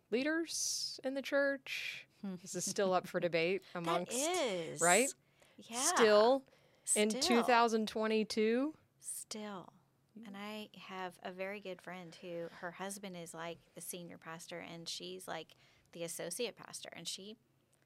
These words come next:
Speaker 2: she speaks all the time.
Speaker 1: Mm-hmm.
Speaker 2: And I love it. I'm
Speaker 1: Mm-hmm.
Speaker 2: like, and why not? Why shouldn't she?
Speaker 1: Yeah.
Speaker 2: There is nothing <laughs> preventing her from having the same message that needs to come out. Her voice is just as important.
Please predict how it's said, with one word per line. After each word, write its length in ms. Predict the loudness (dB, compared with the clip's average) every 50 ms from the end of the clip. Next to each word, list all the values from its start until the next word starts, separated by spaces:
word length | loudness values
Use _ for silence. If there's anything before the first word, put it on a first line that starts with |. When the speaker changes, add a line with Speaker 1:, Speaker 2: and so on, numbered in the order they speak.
| _ _ _ _
Speaker 2:
she 140 | -12 -8 -8
speaks 340 | -8 -8 -8 -8 -10 -8 -8
all 160 | -8 -8 -8
the 80 | -8
time. 360 | -8 -8 -8 -8 -8 -8 -10 -8
Speaker 1:
Mm-hmm. 480 | -8 -8 -6 -6 -8 -8 -8 -8 -8 -8
Speaker 2:
And 120 | -8 -8 -6 -4
I 140 | -2 -2 -2
love 260 | -2 -2 -2 -4 -6
it. 180 | -8 -12 -12 -12 _ -4
I'm 60 | -2 -2 -2
Speaker 1:
Mm-hmm. 60 | -2
Speaker 2:
like, 160 | -4 -4 -6 -6 -8 -10 -14 _ _ _ _ _ _ _ _ _ _ _ _ _ -20
and 380 | -18 -16 -14 -14 -14 -14 -16 -18 _ _ _ _ _ _
why 240 | -10 -8 -8 -6 -6
not? 320 | -6 -6 -6 -6 -6 -6
Why 140 | -6 -6 -6
shouldn't 340 | -4 -4 -4 -4 -4 -4 -4
she? 340 | -4 -6 -8 -10 -14 -16 _ _ _ -2
Speaker 1:
Yeah. 160 | 0 0 0 -2
Speaker 2:
There 140 | -4 -8 -8
is 120 | -6 -8 -8
nothing 1040 | -10 -10 -10 -10 -6 -2 2 2 2 2 2 -2 -8 -10 -8 -8 -8 -10 -12 -14 -20 -20 -20 _ _ -20
<laughs> 300 | -20 -20 -20 -20 _ _
preventing 480 | -4 -4 -4 -2 -4 -4 -6 -6 -6 -4
her 200 | 0 0 0 0
from 180 | 0 -2 -6 -6
having 320 | -6 -6 -6 -6 -8 -10
the 100 | -10 -10
same 320 | -10 -10 -10 -10 -10 -10 -10
message 460 | -8 -8 -8 -8 -8 -8 -10 -12 -14
that 140 | -14 -14 -14
needs 280 | -14 -14 -14 -12 -12 -12
to 60 | -12
come 220 | -12 -12 -14 -14 -12
out. 220 | -10 -8 -10 -10 -8 -8
Her 100 | -10 -8
voice 320 | -8 -6 -8 -8 -8 -10
is 160 | -12 -14 -14
just 400 | -14 -12 -10 -8 -8 -8 -8 -10
as 120 | -12 -12 -12
important. 520 | -14 -14 -12 -12 -12 -12 -12 -16 -20 -12